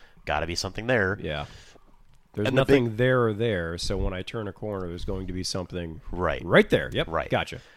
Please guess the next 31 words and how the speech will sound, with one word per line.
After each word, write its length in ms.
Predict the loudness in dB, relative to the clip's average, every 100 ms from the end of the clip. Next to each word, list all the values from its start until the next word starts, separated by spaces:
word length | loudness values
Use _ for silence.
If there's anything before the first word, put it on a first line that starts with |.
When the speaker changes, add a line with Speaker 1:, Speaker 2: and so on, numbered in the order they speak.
| -4 -2
Speaker 1:
And, 140 | 2
like, 160 | 2 0
the 80 |
big, 400 | 2 4 4 0 -16
the 140 | -10 0
big 240 | 0 0
hook 640 | -8 -2 4 4 4 -8 -8 -8
of 140 | -4
this 180 | -4 0
house 380 | 2 4 2 0
is 80 |
that 200 | -2 -2
there 140 | -2 -4
are 80 | -6
four 340 | -6 -4 -4
possible 520 | -4 -6 -6 -6 -6
endings 340 | -4 -6 -4 -2
to 160 | 0 0
it. 140 | -2 -20 -20 -20 -20 -14 2
But 160 | 2 0 _ -14
to 120 | -4
be 100 | 4
honest 300 | 4 4 2
with 220 | 0 -4
you, 320 | -4 -2 -4 -8
there 180 | -8 -8 -10 -14
aren't 280 | -6 -6 -6 -14
really 320 | -8 -4 -2 -4
four 240 | -4 -6
possible 460 | -2 -4 -4 -6 -6
endings. 340 | -4 -4 -6